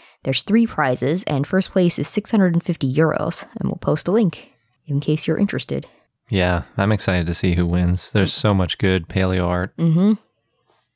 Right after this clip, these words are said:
Speaker 1: Next, Victoria Arbor wrote about the prehistoric park at the Calgary Zoo as an example of how zoos incorporate evolution into their exhibits. And that's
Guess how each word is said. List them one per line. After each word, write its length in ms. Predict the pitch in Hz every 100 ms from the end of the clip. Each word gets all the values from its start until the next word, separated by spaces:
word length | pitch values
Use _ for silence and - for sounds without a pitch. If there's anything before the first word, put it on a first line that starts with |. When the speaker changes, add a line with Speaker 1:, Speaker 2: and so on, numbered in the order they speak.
| _ _ _ -
Speaker 1:
Next, 300 | 196 247 -
Victoria 420 | 185 - 247 254
Arbor 280 | - 226 233
wrote 220 | 175 165 170
about 480 | 165 160 165 -
the 180 | 170 156
prehistoric 560 | - 208 208 - 190 -
park 260 | - 226 180
at 60 |
the 80 | -
Calgary 520 | - 180 175 175 147
Zoo 420 | 135 170 156 160 -
as 160 | 143
an 60 | 139
example 360 | 131 151 156 156
of 60 |
how 140 | 151 131
zoos 340 | 135 160 156
incorporate 500 | - - 156 147 131
evolution 600 | 151 147 151 190 - 143
into 280 | - 143 147
their 180 | 135 -
exhibits. 640 | - 135 156 180 139 -
And 80 | 147
that's 200 | 185